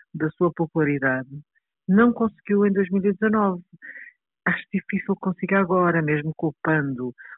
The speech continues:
o Bloco de Esquerda e o P C P, mesmo indo buscar muitos votos à esquerda, que acredito que vai buscar. Eh, vai buscar votos a algum eleitorado do Bloco que, que, que não gostou de ver o orçamento chumbado. Aquele, aquele eleitorado oscilante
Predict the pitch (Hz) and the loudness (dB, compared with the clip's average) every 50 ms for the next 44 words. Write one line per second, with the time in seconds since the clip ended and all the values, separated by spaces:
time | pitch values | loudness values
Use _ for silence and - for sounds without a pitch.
0 | _ - 160 143 131 139 151 151 - - - - - 139 139 123 127 139 120 - | _ -6 -6 -4 -2 -2 -4 -4 -4 -8 -16 -10 -6 -4 -4 -2 -4 -4 -4 -4
1 | 151 143 _ - 151 - - - 139 135 135 135 131 135 131 143 147 143 135 143 | -4 -4 _ -6 -8 -6 -4 -2 0 2 2 0 0 -2 -2 -2 -2 -2 -2 -4
2 | 151 156 160 156 - - - - 160 147 135 143 170 190 196 - - 170 165 160 | -4 -2 -2 -4 -4 -8 -8 -4 -2 -2 0 0 0 0 0 0 0 0 0 0
3 | - - 160 156 - - 165 165 165 180 202 190 196 175 - - 156 185 202 - | 0 0 0 0 0 0 0 0 2 2 2 2 2 0 0 -2 -4 -4 -4 -4
4 | _ - 208 208 208 - - - - - - _ _ _ _ _ _ _ _ _ | _ -2 -2 -2 -2 -6 -10 -8 -8 -8 -8 _ _ _ _ _ _ _ _ _
5 | - - - - - _ - 175 156 147 147 143 143 139 131 127 151 147 - - | -20 -20 -20 -20 -20 _ -8 -6 -2 0 0 0 0 0 0 2 2 0 0 0
6 | - - 151 143 127 147 175 185 185 _ - 175 156 151 147 156 151 147 147 143 | -2 0 0 0 0 2 0 0 0 _ -2 0 0 2 2 0 -2 -2 -2 -4
7 | - - 143 147 147 143 135 139 139 135 139 127 127 139 143 160 180 - - - | -4 -2 -2 0 0 0 -2 -4 -6 -6 -6 -6 -2 0 0 0 0 0 -4 -12
8 | - 208 202 190 - _ - - - 160 156 151 147 143 143 139 135 143 - - | -8 -8 -8 -8 -8 _ -14 -8 -4 -2 -2 0 0 0 -2 -2 -4 -8 -14 -14
9 | - - - - - - _ _ - - 143 135 127 - 151 151 151 147 - - | -16 -18 -18 -18 -18 -20 _ _ -12 -10 -8 -8 -6 -6 -4 -2 -2 -2 -4 -8
10 | - - 160 165 170 160 135 143 165 160 156 160 156 151 - - 151 160 175 170 | -6 -2 0 0 0 0 -2 -2 -2 0 2 2 0 0 -2 -4 -2 -2 -2 -4
11 | - - 151 131 - - - - _ _ _ _ _ - 170 147 143 139 139 - | -4 -6 -8 -8 -8 -10 -14 -20 _ _ _ _ _ -12 -8 -6 -4 -4 -4 -2
12 | - 147 143 147 151 147 104 - - - 185 214 254 320 359 359 - - 262 247 | -2 0 2 2 2 2 0 -2 -4 -6 -6 -6 -6 -6 -8 -12 -10 -4 0 0
13 | 240 214 202 202 196 - 190 190 175 170 170 165 - - 165 151 165 170 165 151 | 2 4 4 2 2 2 2 2 4 2 2 0 0 -2 -2 2 2 2 2 0
14 | - | -2